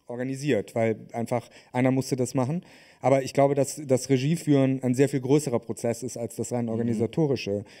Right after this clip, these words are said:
Speaker 1: Es ist halt eben auch die Vorbereitung gewesen dazu. Äh, wir beide wussten ja auch, also es, wir wussten ja, was wir wollten. Wir mussten uns auch gar nicht groß unterhalten. Also, ne, ich, äh, du wusstest, äh, wir beide kannten Bruno irgendwie und, ähm,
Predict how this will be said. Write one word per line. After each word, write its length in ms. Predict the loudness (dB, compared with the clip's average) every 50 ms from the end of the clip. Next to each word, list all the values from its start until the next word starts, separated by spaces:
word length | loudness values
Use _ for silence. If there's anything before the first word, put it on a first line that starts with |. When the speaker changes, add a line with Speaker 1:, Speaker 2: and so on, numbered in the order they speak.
| -20 _ _
Speaker 1:
Es 100 | -8 -6
ist 100 | -2 2
halt 140 | 2 2 4
eben 140 | 2 2 0
auch 60 | 0 -2
die 80 | -2
Vorbereitung 640 | 2 4 4 4 4 2 2 2 0 0 0 0 0
gewesen 360 | 0 0 0 0 0 0 -2
dazu. 540 | -2 -2 -4 -6 -10 -10 -6 -6 -6 -6 -8 -10 -18 -20 _ _
Äh, 200 | 0 2 2 4 4
wir 140 | 4 2 2 2 2
beide 460 | 2 2 4 4 2 0 -2 2 4
wussten 320 | 4 4 4 4 0 0
ja 140 | 0 2 2
auch, 160 | 2 0 0
also 160 | -2 -2 -2 -2
es, 160 | -4 -6 -8
wir 360 | -10 -10 -10 -10 -10 -4 0
wussten 220 | 0 0 2 0
ja, 80 | 0 0
was 140 | 0 2 2
wir 160 | 0 2 4
wollten. 280 | 4 4 4 4 0 0
Wir 40 | 0
mussten 280 | 0 0 -2 -2 0
uns 140 | -2 0 0
auch 140 | -2 -2 0
gar 160 | 0 0 2
nicht 220 | 0 0 -2 -6 -6
groß 240 | -4 -4 -2 -2
unterhalten. 560 | -4 -4 -4 -2 0 2 2 2 0 -2 -6 -2
Also, 320 | -2 0 0 0 0 0 -4 -10 -20 -20 -18 _ 0
ne, 120 | 2 2
ich, 100 | 2 0 -4 -14 -18 -18 -18 -16 -16
äh, 200 | -14 -14 -14 -16 -18 -18 -18 -16 -16 -14 -14 -14 -14 -14 -8 -2
du 160 | 2 4 6
wusstest, 640 | 6 4 4 4 2 0 0 0 -4 -8 -10 -12 -14 -16 -20 -20 -20 -12 _
äh, 140 | 0 0 2
wir 100 | 2 4
beide 240 | 4 4 4 4 2
kannten 320 | 2 0 -4 -4 -4 -4
Bruno 400 | -4 0 2 4 4 4 4 4 4
irgendwie 600 | 6 6 6 6 4 2 2 4 4 6 6 6
und, 440 | 4 2 2 2 2 0 0 -2 -2 0
ähm, 480 | 2 4 4 4 4 2 2 0 -2